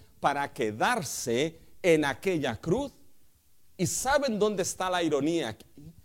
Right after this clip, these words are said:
La ironía está, mis hermanos, en que dijeron, "Tú que has dicho que se destruya el templo y en tres días se reedificará", mis hermanos, esto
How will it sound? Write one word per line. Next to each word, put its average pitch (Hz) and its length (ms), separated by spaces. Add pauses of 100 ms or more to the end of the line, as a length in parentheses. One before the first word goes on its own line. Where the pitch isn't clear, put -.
(140)
La 151 120
ironía 208 360
está, 220 320
mis 175 220
hermanos, 151 420
en 185 180
que 175 160
dijeron, 160 560 (320)
"Tú 285 320
que - 80
has 117 260
dicho 180 480
que 160 120
se 147 140
destruya 196 520
el 156 120
templo 196 600 (300)
y 135 100
en 170 240
tres 185 340
días 196 340
se 160 160
reedificará", 143 720
mis 180 220
hermanos, 143 580
esto 214 640